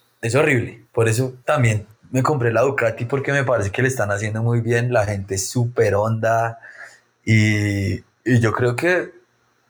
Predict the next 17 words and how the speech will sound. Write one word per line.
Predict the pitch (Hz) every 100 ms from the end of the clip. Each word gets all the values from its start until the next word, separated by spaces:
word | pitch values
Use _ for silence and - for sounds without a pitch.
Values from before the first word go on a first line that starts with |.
| _ _ _
pues, | - 131
usted | 113 - 110
como | 113 135
vendedor | 165 156 127 113
no | 113
puede | 113 135 135 139
menospreciar | 135 151 151 156 135 113 107
a |
nadie, | 117 135 135 104
¿no? | 110
Usted | 156 -
no | 110 110
sabe | 123 131
cuándo | 143 139 135
llega | 139 135
alguien | 139 127 139
y | 143 127 -